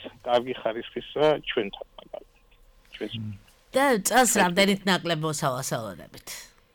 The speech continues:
Speaker 1: ა, ალბათ, ე, შარშანდელთან შედარებით ნახევარი.
Speaker 2: და ეს ნახევარი რამდენია? შარშა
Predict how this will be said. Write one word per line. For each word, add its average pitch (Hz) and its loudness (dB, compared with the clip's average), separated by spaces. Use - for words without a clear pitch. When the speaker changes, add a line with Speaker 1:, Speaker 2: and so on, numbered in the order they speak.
Speaker 1:
ა, 107 2
ალბათ, 135 4
ე, 120 6
შარშანდელთან 127 4
შედარებით 120 2
ნახევარი. 113 0
Speaker 2:
და 214 2
ეს 196 2
ნახევარი 196 6
რამდენია? 160 2
შარშა 175 2